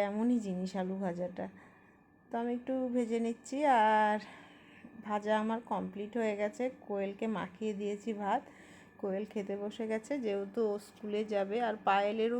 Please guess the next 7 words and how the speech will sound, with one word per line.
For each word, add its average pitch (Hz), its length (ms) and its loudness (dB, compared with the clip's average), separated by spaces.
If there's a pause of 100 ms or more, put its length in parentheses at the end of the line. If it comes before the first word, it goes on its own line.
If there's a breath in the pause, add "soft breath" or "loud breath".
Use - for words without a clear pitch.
ভাত 208 160 0 (100)
মেখে 214 260 -4 (240)
নিয়েছি 214 380 -2 (680 loud breath)
একটু 208 180 -10 (140)
লঙ্কা 196 380 2 (140)
তেল 202 180 0 (140)
দিয়ে। 202 200 -2